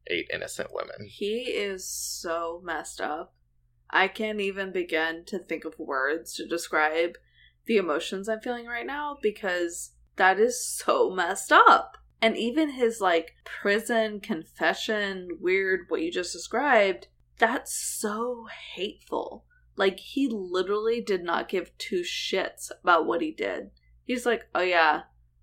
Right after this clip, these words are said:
Speaker 2: Oh,
Speaker 1: Yeah.
Speaker 2: I killed him. Whatevs." So, I'm guessing you wanted to jump in a post-mortem.
Speaker 1: Yes, and I want you to go first.
Speaker 2: Well,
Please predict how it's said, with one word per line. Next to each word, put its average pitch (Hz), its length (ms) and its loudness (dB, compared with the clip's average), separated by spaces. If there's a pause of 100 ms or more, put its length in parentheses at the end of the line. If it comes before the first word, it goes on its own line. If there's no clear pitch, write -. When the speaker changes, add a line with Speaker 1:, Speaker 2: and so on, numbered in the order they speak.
(140)
Speaker 2:
Oh, 214 120 12
Speaker 1:
Yeah. 226 80 12
Speaker 2:
I 220 60 10
killed 185 300 0
him. 165 180 2 (120)
Whatevs." 214 640 8 (300)
So, 220 420 10
I'm 214 160 4
guessing 220 400 6
you 240 160 -2
wanted 196 340 2
to - 80 -18 (140)
jump - 260 2
in 190 100 -2
a 185 60 -4
post-mortem. 190 880 0 (300)
Speaker 1:
Yes, 101 800 0 (180)
and 98 260 2
I 101 120 10
want 101 240 4
you 143 180 2
to - 140 -4
go - 180 2
first. - 720 0 (280)
Speaker 2:
Well, 247 480 10